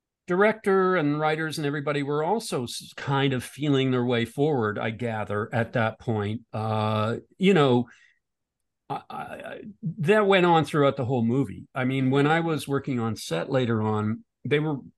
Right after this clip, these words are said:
there was a person writing script pages right there while they were filming. And we would, it would be, like, four or five in the morning, and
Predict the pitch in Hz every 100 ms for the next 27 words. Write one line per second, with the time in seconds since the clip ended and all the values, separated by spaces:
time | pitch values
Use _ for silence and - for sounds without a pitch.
0 | _ - 131 120 127 123 113 147 151 -
1 | 120 113 123 123 117 - - 139 - 113
2 | 98 92 113 110 113 120 107 104 101 101
3 | 98 95 92 - 110 104 92 92 101 120
4 | 110 104 113 120 120 113 110 - 139 120
5 | 113 120 113 110 101 - - - 113 107
6 | 101 - 110 107 104 101 104 110 107 104
7 | 101 98